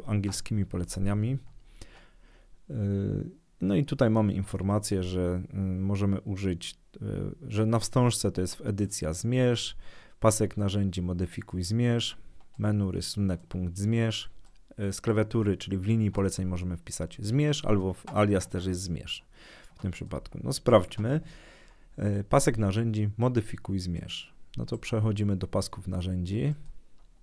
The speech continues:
I cut, modyfikuj. I powinna ta funkcja być tu na tym pasku, już jej poszukamy.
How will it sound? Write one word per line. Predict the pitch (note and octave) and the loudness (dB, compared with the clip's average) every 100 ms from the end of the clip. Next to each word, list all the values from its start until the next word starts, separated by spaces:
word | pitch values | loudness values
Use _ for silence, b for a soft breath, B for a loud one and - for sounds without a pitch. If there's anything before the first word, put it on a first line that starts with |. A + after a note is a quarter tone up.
| - b b b b b - - | -20 b b b b b -20 -6
I | A2+ A2+ | -4 -4
cut, | - G#2+ G#2 G#2+ - B B B B B B B B - _ _ - _ _ _ G2 | -2 2 2 0 -4 B B B B B B B B -20 _ _ -20 _ _ _ -6
modyfikuj. | G2 F#2+ F2+ - - - - - F2+ E2+ E2 E2+ b b b b _ _ _ _ _ _ _ _ _ _ _ - - - - _ _ _ - - - - - b b b b b b b b b _ _ _ _ - - - - - | -4 -4 -6 -6 -10 -10 -12 -6 -2 0 -2 -6 b b b b _ _ _ _ _ _ _ _ _ _ _ -20 -20 -20 -20 _ _ _ -20 -20 -20 -20 -20 b b b b b b b b b _ _ _ _ -20 -20 -20 -20 -4
I | C3+ C#3 C3+ - | 0 2 0 -2
powinna | F#2+ F#2 G#2 A2 G#2 G2+ | -4 -2 -4 -2 0 -2
ta | G2 F2 | -2 -8
funkcja | - G2 F#2+ - F2+ | -6 -6 -6 -6 -4
być | E2 F2 - | -2 -4 -8
tu | - G2+ | -6 -4
na | F#2 | -4
tym | F#2+ F2 | -4 -8
pasku, | F2 E2+ - - A#2 B2 | -6 -8 -10 -8 -6 -4
już | A2 G2+ | -4 -4
jej | G2+ F2 | -4 -6
poszukamy. | - - - - F#2 F#2+ G#2+ C3+ | -10 -12 -12 -8 -6 -2 -2 -2